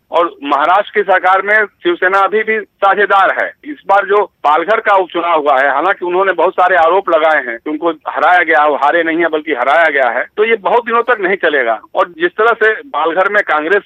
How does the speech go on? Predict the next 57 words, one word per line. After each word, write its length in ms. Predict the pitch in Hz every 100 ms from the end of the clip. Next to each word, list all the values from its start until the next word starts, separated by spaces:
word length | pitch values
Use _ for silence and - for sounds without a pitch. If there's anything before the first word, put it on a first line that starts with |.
| 175
ने 160 | 165 175 -
वहाँ 160 | 131 165
एक 80 | 170
तरह 160 | 185
से 100 | 185
परोक्ष 380 | 202 165 190 208
समर्थन 480 | - 165 170 214 220
ही 60 | 214
इनको 220 | 190 180
दिया 220 | 156 147
था, 280 | 135 147 196 _ 135
उसका 180 | -
उम्मीदवार 380 | 156 156 151 180
तो 80 | 180
मैदान 340 | 175 170 180
में 100 | 185 175
था 120 | 180
जिसको 260 | 165 -
विड्रॉ 280 | 170 143 175
नहीं 160 | 175 180
कर 140 | 165
पाए 220 | 139 135
वो 120 | 127 127
लोग, 240 | 156 151 _ -
और 120 | 165
लेकिन 240 | 185 208
बहुत 220 | 190 214 220 -
कम 160 | 226
वोट 260 | 226 214 214
मिला 160 | 185
उसको, 320 | 165 151 196 202
जिसका 300 | 196 - 196
मतलब 300 | 196 220 214
लगता 300 | 185 190 196
है 80 |
कि 120 | 202 208
उसने 320 | 190 - 190
शिवसेना 640 | 180 175 160 147 165 175
को 140 | 180 185
परोक्ष 320 | 156 165 -
रूप 140 | 160 156
से 120 | 175
मदद 220 | 151 147 -
तो 80 | -
की 180 | 147
होगी। 200 | 135 107 101 90 _
लेकिन 240 | 156 185 220
अगर 260 | 202 220 - -
one 200 | 131 208
to 180 | 233 196
one 180 | 208 240
उम्मीदवार 400 | 233 196 185 175
हो 100 | 143
जाता 300 | 139 151 185
तो 300 | - 208 233
फिर 220 | 220 220
बात 220 | 196 190